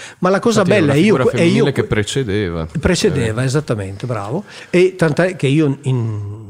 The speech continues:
Speaker 1: più di una conferenza ho citato delle note scritte da editori ebrei, la casa editrice Mamash,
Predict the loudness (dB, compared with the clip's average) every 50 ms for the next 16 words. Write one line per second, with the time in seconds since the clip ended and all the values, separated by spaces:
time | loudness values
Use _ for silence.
0 | -18 -6 -2 0 0 2 2 2 2 0 -2 -2 -2 -4 -2 0 0 0 2 0
1 | 0 -2 -2 -4 -4 -4 -4 -4 -4 -4 -2 0 0 0 0 0 -4 -6 -8 -6
2 | -4 -4 -4 -2 -2 -2 0 2 2 2 0 -2 -4 -6 -8 -8 -8 -10 -10 -4
3 | 0 0 0 0 -2 -6 -10 -12 -12 -12 -14 -18 -20 -20 -20 -20 -20 -12 _ -2
4 | -2 0 0 -2 -4 -4 -4 -2 -2 -2 0 2 2 4 4 2 2 0 0 -2
5 | 0 0 2 2 2 2 0 -2 -4 -6 -8 -6 -4 -4 -2 0 -2 -2 -2 -4
6 | -2 -2 -2 -2 0 0 0 0 2 2 0 0 0 -2 -4 -6 -4 -2 -2 -2